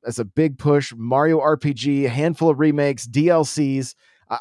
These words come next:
I don't, I, I think their, the last Direct was an incredibly strong showing for Nintendo. I think it's, I think it's,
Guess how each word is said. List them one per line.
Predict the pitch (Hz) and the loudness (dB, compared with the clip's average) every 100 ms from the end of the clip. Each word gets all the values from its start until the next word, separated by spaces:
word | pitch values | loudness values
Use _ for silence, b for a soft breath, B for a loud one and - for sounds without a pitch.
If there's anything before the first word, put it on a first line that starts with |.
| 131 | 0
I | 165 | 2
don't, | 147 - | 2 0
I, | 143 190 - | 0 0 2
I | 175 | 0
think | 180 226 156 | 0 -4 0
their, | 147 151 139 127 | 4 6 4 2
the | 135 135 | 0 4
last | 151 180 - | 4 2 0
Direct | 135 170 180 | 2 2 0
was | 151 | -6
an | 135 | -4
incredibly | 117 110 - - 127 143 190 165 143 | -6 -8 -10 -6 -2 0 0 0 0
strong | - 156 139 | 2 2 2
showing | - 131 131 151 | 2 2 2 0
for | 160 | -2
Nintendo. | 151 151 160 185 214 B B | 0 0 0 0 -2 B B
I | 120 | -2
think | 127 147 131 | 0 0 2
it's, | 131 - - - | 0 0 -8 -4
I | 120 | -4
think | 123 139 117 | -2 -2 -2
it's, | 95 - - - | -4 -4 -10 -12